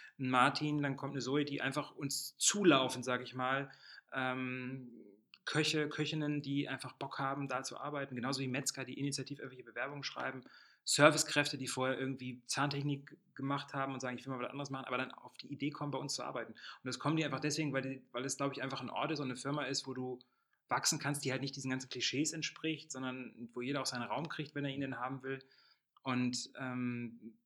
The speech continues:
eben in einer Branche, wo eigentlich jeder über Nachwuchsmangel klagt,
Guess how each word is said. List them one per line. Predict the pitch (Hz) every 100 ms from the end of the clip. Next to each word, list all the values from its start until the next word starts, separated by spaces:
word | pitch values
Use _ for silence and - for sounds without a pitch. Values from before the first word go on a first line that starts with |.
| _
eben | 135 127 123 123 -
in | - 131
einer | 131 127
Branche, | - 120 147 139
wo | 135
eigentlich | 127 123 120
jeder | 127 135
über | 117
Nachwuchsmangel | 120 120 - - 127 123 120
klagt, | - 127 160 151 -